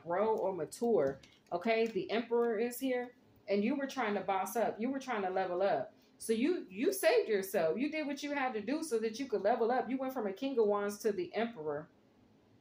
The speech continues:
Someone's ex is mad about this level up. The Four of Pentacles,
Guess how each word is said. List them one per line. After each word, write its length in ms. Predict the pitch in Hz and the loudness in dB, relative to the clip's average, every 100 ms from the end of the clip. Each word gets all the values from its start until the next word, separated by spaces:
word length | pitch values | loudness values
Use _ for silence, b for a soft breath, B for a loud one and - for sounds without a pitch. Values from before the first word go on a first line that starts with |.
| _ _ _ _ _ - _ _ _ _ _ - _ _ _ - _ _ _ b - | _ _ _ _ _ -20 _ _ _ _ _ -20 _ _ _ -20 _ _ _ b -6
Someone's 380 | - 285 254 - | 0 0 0 0
ex 240 | 214 - | 0 0
is 180 | 208 180 | -2 0
mad 240 | 175 233 | 0 0
about 280 | 208 185 175 | 0 0 0
this 200 | 180 - | -2 -4
level 320 | 180 185 156 | -4 -2 0
up. 220 | 151 147 - - - - - - - - - - - - - - - - - - _ - - - - | 0 -2 -6 -14 -18 -18 -16 -14 -16 -20 -14 -12 -12 -18 -12 -10 -12 -16 -20 -20 _ -20 -20 -20 -8
The 100 | 196 | -6
Four 280 | 196 226 214 | 0 2 2
of 120 | 175 - | 2 0
Pentacles, 720 | 220 233 262 277 269 - | -2 -2 0 2 2 -2